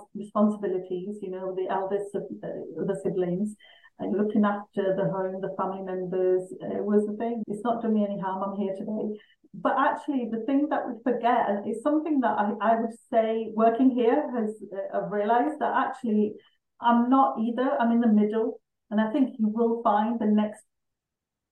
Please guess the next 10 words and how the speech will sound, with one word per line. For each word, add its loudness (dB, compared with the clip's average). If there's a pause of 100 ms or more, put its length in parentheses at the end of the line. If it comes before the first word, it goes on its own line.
(100)
few -6
generations, 0 (800)
there 4
is -4 (120)
this -4 (160)
identity 0
which -10
we -14 (140)
call -2 (420)
the -2